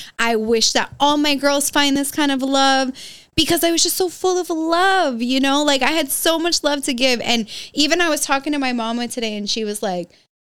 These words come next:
"Victoria, I have," and, and by mom, I mean, like, my mother figure. Um,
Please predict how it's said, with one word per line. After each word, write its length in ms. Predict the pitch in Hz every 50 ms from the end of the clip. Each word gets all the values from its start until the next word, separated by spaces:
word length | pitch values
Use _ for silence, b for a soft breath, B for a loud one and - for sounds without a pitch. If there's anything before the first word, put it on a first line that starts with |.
| _ _ -
"Victoria, 400 | 240 233 - - 233 220 214 - -
I 140 | - 196 214
have," 240 | 226 247 240 220 -
and, 320 | - 214 208 208 - -
and 140 | 214 214 220
by 120 | 220 220
mom, 280 | 220 214 214 214 214 208
I 80 | 202 202
mean, 180 | 208 208 208
like, 200 | 196 196 190 -
my 100 | 220 196
mother 340 | 196 190 190 185 190 180 180
figure. 640 | 180 - 180 165 - 139 151 139 123 120 170 - - -
Um, 420 | 214 196 190 180 175 175 175 190